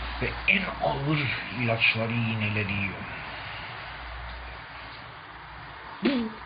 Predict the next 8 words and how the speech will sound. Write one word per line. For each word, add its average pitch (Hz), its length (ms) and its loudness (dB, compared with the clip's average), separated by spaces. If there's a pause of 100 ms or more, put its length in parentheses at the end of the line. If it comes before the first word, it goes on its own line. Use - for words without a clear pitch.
orospunun 135 920 4
piçi - 300 2
iblis 113 500 0
için. - 260 0 (1800)
Bu 185 440 -4
Illuminati 135 800 2
kedi 113 300 2
okabazı 104 600 0